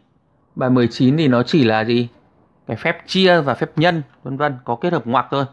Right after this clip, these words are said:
Thì như câu đầu tiên này, mười lăm chia cho x cộng hai bằng ba.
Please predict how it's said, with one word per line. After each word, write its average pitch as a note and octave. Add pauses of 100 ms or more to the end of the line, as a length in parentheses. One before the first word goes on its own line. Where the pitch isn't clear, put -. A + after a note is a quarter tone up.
(380)
Thì C3
như C#3
câu C#3+
đầu C3
tiên C#3+
này, C3
mười A#2+
lăm C#3
chia D3
cho C#3
x F#3
cộng -
hai C3
bằng A2+
ba. C3